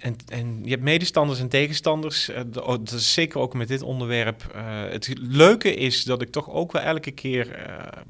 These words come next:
als ik er iets mee doe, of een lezing of een stukje schrijf of wat dan ook, dan komen er ook altijd wel leu-, nieuwe, eh, of leuke reacties, positieve reacties van mensen die inzien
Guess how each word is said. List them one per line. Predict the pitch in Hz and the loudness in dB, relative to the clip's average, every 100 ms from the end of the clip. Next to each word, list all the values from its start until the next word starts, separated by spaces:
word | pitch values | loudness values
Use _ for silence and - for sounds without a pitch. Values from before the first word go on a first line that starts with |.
| - | -6
als | 135 139 | -2 -2
ik | 143 | -4
er | 120 | -6
iets | 151 - | -6 -4
mee | 110 98 | -2 0
doe, | 131 139 | -2 -2
of | 110 | -4
een | 110 | -4
lezing | 101 110 110 110 | -2 -2 -2 -6
of | 98 | -8
een | 107 | -8
stukje | - 107 - | -8 -8 -6
schrijf | - 98 101 104 | -6 -4 -6 -8
of | - | -6
wat | 107 | -6
dan | - 101 | -4 -6
ook, | 98 | -6
dan | 107 | -4
komen | 120 135 | -2 -2
er | 131 | -2
ook | 156 151 | -2 -4
altijd | 135 131 | -4 -4
wel | 110 | -6
leu-, | 98 107 - | -2 -4 -4
nieuwe, | 120 135 170 165 | -2 4 4 2
eh, | 120 110 | -2 -4
of | 101 - | -6 -2
leuke | 117 160 - | 6 6 6
reacties, | 147 151 151 - 185 | -2 -2 -2 -4 -6
positieve | - 175 175 165 165 147 | 0 0 0 -2 -6 -2
reacties | 143 143 143 - 165 | 0 0 0 -4 -6
van | 139 | -2
mensen | 135 143 127 | 0 0 -2
die | 113 | -2
inzien | 123 135 120 | -2 0 -2